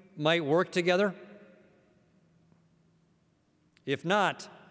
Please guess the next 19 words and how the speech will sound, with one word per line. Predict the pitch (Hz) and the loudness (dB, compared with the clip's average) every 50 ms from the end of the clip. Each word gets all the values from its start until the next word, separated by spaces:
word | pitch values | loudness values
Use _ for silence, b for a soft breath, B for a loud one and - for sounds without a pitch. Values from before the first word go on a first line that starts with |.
| - - _ _ _ _ _ _ _ _ _ _ _ _ _ _ _ _ _ _ _ _ _ _ _ _ _ _ _ _ _ _ - | -20 -20 _ _ _ _ _ _ _ _ _ _ _ _ _ _ _ _ _ _ _ _ _ _ _ _ _ _ _ _ _ _ -6
get | - 156 143 | -2 -2 -2
started. | - - - 170 165 156 139 107 92 - - - - - - - - - _ _ _ _ _ _ _ _ _ _ _ _ _ _ _ _ _ _ _ _ _ _ _ _ _ _ _ b b b b b b b b b b | -2 0 0 2 2 2 0 -2 -6 -12 -18 -20 -20 -20 -20 -20 -20 -20 _ _ _ _ _ _ _ _ _ _ _ _ _ _ _ _ _ _ _ _ _ _ _ _ _ _ _ b b b b b b b b b b
We've | 143 156 180 160 | 0 2 2 4
made | 170 196 196 185 - | 4 2 2 2 2
progress | - 196 196 202 180 165 160 147 - 160 | 2 4 4 4 4 2 2 2 2 0
in | 156 | 0
each | 180 180 - | 0 0 0
of | 185 160 | 0 0
these | 175 165 151 | 0 2 2
areas, | 170 175 175 175 160 147 120 | 2 4 4 4 2 0 0
but | 120 147 147 | -2 -2 -2
there's | - 147 131 | 0 0 0
a | 123 135 | 0 2
lot | 143 165 185 185 | 2 2 2 2
more | 180 175 175 170 165 | 2 2 2 4 4
work | 160 175 170 170 | 2 2 0 0
to | - | -4
be | 147 156 151 | -2 -2 0
done. | 135 147 135 120 104 101 | 2 2 2 2 0 -2